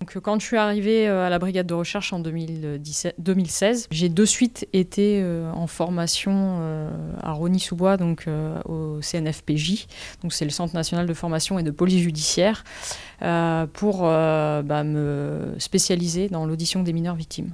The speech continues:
Donc, à ce titre, j'ai suivi une formation à l'époque d'une semaine qui est passée depuis à quinze jours, euh, pour, euh, me f-, me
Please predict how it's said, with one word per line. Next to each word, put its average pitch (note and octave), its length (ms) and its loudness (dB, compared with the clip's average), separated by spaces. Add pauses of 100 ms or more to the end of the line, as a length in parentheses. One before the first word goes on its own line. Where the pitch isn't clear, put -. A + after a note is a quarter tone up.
Donc, D3+ 180 -6
à D#3 60 -4
ce - 140 -6
titre, E3 400 -8
j'ai D3+ 140 -6
suivi E3 320 -2
une F#3 100 4
formation E3 640 -2
à D#3+ 80 0
l'époque F3 280 -2
d'une E3+ 180 2
semaine F3+ 340 2
qui - 160 -8
est D#3 40 -4
passée - 400 -4
depuis F3+ 440 2
à E3+ 60 4
quinze E3 300 0
jours, F3+ 380 -8 (800)
euh, D#3 640 -2 (140)
pour, F3+ 320 0
euh, D3 440 0
me D#3 220 -2
f-, - 320 -12
me D3+ 540 -2